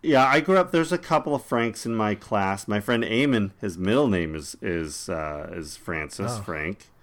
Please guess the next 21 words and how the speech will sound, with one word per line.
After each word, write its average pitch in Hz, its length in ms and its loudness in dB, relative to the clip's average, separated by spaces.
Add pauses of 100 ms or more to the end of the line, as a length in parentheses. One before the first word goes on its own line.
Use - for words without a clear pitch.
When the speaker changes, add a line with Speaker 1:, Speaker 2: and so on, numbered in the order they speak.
(280)
Speaker 2:
Frank, 92 320 -6
Speaker 1:
So, 78 340 -4 (720)
Speaker 2:
yeah. 107 80 -4
Speaker 1:
yeah. 82 180 -2 (160)
Speaker 2:
Giving 123 220 -2
out 113 120 0
the 107 60 -6
personal 147 440 0
information 123 680 -2
there. 104 360 -2 (400)
Speaker 1:
Yep. 131 280 4 (680)
Speaker 2:
Doxing 113 240 -2
Speaker 1:
I 127 80 6
didn't 165 180 6
say 120 100 4
Speaker 2:
him. 113 80 4
Speaker 1:
last 104 300 2
name. 87 220 -4
It's 110 120 -6
okay. - 180 -2
Speaker 2:
Okay, 85 220 -4